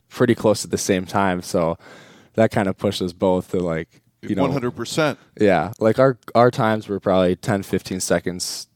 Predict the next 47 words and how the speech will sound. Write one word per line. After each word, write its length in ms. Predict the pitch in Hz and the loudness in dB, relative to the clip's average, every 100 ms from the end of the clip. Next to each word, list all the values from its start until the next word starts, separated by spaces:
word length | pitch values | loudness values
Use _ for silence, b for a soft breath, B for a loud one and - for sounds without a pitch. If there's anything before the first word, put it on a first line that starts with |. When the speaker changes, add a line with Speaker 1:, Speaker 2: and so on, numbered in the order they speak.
| _ _ 110 | _ _ -8
Speaker 1:
in 80 | 92 | -6
between 360 | 90 - 98 | -6 -6 -6
each 160 | 92 - | -4 -4
other, 200 | 82 85 | -2 -2
so 360 | - 87 82 - | -2 -2 -2 0
that 160 | 110 | 2
really 160 | 95 95 | 2 -2
pushed 280 | 90 95 - | -2 -4 0
us 140 | 95 | -2
'cause 180 | - 104 | 0 0
Speaker 2:
Yeah. 80 | 101 | 2
Speaker 1:
obviously 260 | 98 - 104 | 2 -2 0
he 80 | |
doesn't 220 | 104 98 98 | 0 0 0
wanna 180 | 95 | -2
lose 220 | 95 101 95 | 0 -2 -2
to 60 | |
his 120 | 92 | -4
younger 240 | 95 92 90 | -2 0 2
brother. 360 | 95 95 90 | 4 4 4
Speaker 2:
No. 340 | 139 160 120 90 - | 4 4 2 -2 -8
Speaker 1:
And 100 | 107 | 0
I 120 | 110 113 | 4 4
wanna 260 | 113 104 | 4 2
beat 260 | 98 117 110 | 4 4 6
my 160 | 107 | 6
older 280 | 107 107 101 | 6 4 2
brother, 340 | 95 95 98 101 | 2 4 4 2
so 340 | - 95 90 - - | 2 0 0 -4 2
that 180 | 120 - | 2 2
pushed 260 | 107 - | -4 -4
us 100 | 92 | -6
both. 300 | - 92 90 - - | -2 -2 -2 -6 -6
Speaker 2:
Are 80 | 120 | -4
you 140 | 127 | -2
the 100 | 120 | -2
youngest? 560 | 107 104 113 127 - - | -4 -4 -6 -8 -14 -8
Speaker 1:
I 120 | - 107 | 0 2
am, 220 | 87 71 | 2 -2
yep. 220 | - 90 - | -2 -2 -2
Speaker 2:
Yeah, 220 | 101 92 | -8 -8
and 260 | - 120 110 - | -6 -8 -8 -20
four 320 | - 120 131 | -12 -2 -2
brothers. 500 | 113 98 85 82 - - | 0 -2 -4 -10 -14 -10
It's 180 | 104 - | -10 -8
four 400 | - 139 139 131 | 0 4 4 2
boys 500 | 117 98 76 - | 0 -4 -6 -12